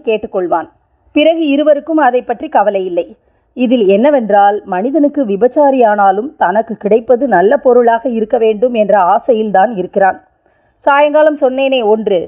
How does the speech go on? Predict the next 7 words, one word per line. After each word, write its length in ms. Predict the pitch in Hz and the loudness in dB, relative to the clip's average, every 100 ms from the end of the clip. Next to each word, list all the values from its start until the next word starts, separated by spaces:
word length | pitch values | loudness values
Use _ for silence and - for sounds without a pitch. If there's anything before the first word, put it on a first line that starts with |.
| _ _ _ | _ _ _
அதுதான் 460 | - 262 254 269 214 - | -2 -2 2 0 0 -4
அந்த 220 | 240 254 | -4 -2
தனக்கு 460 | 254 190 214 302 320 | 0 0 -2 -2 0
வேண்டும் 380 | 269 269 269 277 | 2 2 0 -4
என்ற 260 | 233 214 294 254 | -4 -2 0 0
ஆசை, 320 | 190 226 - 175 - - | 0 -2 -2 -8 -10 -8
அதிலிருந்துதான். 880 | 185 208 269 233 208 202 196 202 | -4 0 2 2 2 0 2 0